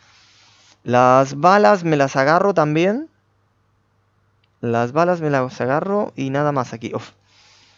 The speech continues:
Vamos a acostarme a dormir. Bien, ¿eh? Tenemos reloj digital. No, tenemos casi todo aquí. Voy a leer un poco los comentarios.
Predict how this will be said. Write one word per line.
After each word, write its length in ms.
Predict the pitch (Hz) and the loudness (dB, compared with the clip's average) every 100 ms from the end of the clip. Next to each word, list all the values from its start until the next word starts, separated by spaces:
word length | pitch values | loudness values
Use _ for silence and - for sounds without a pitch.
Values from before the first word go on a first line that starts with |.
| _ | _
Vamos 240 | 123 151 151 | -2 0 0
a 40 | |
acostarme 360 | 123 113 131 131 | -4 -2 -2 0
a 60 | |
dormir. 500 | 117 113 131 170 226 240 _ _ _ _ _ _ _ _ _ _ _ _ _ _ | -2 -2 -2 -2 -4 -12 _ _ _ _ _ _ _ _ _ _ _ _ _ _
Bien, 400 | 120 143 214 180 | 2 6 8 8
¿eh? 300 | 160 208 254 _ _ _ _ _ _ _ _ _ _ _ | 6 4 0 _ _ _ _ _ _ _ _ _ _ _
Tenemos 280 | 135 196 220 | 2 4 6
reloj 260 | 190 208 202 | 6 4 6
digital. 640 | 196 156 147 147 135 139 180 | 4 4 4 4 4 0 -4
No, 180 | 262 320 466 453 427 440 | -16 -8 -4 -2 -2 -4
tenemos 340 | - 208 285 - | -2 2 0 0
casi 280 | 185 - | -8 -8
todo 320 | 147 208 180 139 | -6 0 2 2
aquí. 200 | 127 117 | 0 -2
Voy 140 | 156 | 0
a 40 | 202 | 2
leer 100 | 214 | 0
un 100 | 190 | 0
poco 200 | 196 196 | 0 0
los 100 | 170 | 0
comentarios. 880 | 147 147 170 202 226 233 233 - | -2 -2 0 -2 0 -2 -4 -10